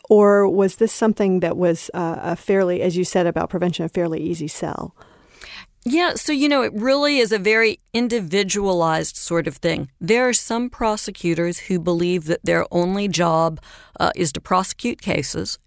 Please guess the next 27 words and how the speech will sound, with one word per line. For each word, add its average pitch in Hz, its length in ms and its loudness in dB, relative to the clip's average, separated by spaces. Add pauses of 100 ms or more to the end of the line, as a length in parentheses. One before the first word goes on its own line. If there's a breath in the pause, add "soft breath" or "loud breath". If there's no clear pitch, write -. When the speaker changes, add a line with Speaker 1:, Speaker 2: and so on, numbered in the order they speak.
Speaker 2:
and 220 120 2
that 226 140 4
everything 226 460 -2
else - 260 -2
is 175 140 -6
social - 480 -4
work. - 280 -12 (140)
And 196 160 2
that's, 214 240 2
I 190 80 -2
think, 190 260 -8
a, 170 120 -2 (160)
a 175 80 0
traditional 180 680 -2
view 160 440 -2 (400 loud breath)
that 175 120 2
was 180 240 0
difficult 180 720 -4
for 165 140 -4
some 160 260 0
people 151 320 -8
to - 180 -14
walk 147 280 -4
away 143 260 -4
from. - 320 -10 (420 loud breath)
What 220 200 2
was 202 180 2